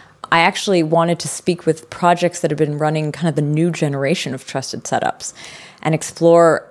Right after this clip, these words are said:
how these teams are learning from each other and at times even sharing parts of the trusted setup itself. So,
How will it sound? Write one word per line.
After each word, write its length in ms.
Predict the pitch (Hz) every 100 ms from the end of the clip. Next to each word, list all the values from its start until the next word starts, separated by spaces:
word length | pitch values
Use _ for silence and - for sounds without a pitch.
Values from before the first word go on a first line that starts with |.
| -
how 320 | - 185 190
these 220 | 190 175
teams 480 | - 185 170 165 160
are 140 | 127
learning 300 | 151 175 180
from 200 | 170 170
each 220 | 151 -
other 220 | 165 151 147
and 120 | 143
at 120 | -
times 340 | - 160 156
even 160 | 151 143
sharing 460 | - - 147 147 139
parts 360 | - 139 -
of 60 | 135
the 60 |
trusted 360 | 135 - 143 -
setup 320 | - - -
itself. 500 | - - 78 - - _ _ _ _ _ _ -
So, 240 | - 180